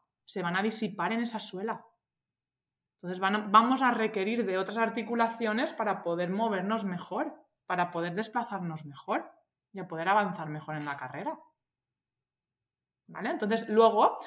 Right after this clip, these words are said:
aparte, vamos a tener menos ampollas, menos fricciones. Tener en cuenta que en un calzado convencional,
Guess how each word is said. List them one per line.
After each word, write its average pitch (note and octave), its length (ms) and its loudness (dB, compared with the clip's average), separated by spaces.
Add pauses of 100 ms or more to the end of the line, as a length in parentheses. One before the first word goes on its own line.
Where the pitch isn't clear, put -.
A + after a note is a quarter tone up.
(340)
aparte, F#3 540 0 (680)
vamos G#3+ 280 6
a C#4 80 4
tener A#3+ 240 2
menos B3+ 220 2
ampollas, G#3 640 2
menos G3+ 280 0
fricciones. G#3+ 480 -2
Tener G#3+ 180 -2
en B3+ 100 0
cuenta B3+ 300 0
que B3 80 -4
en G#3 180 0
un G3 60 0
calzado G#3+ 400 0
convencional, F3+ 840 -2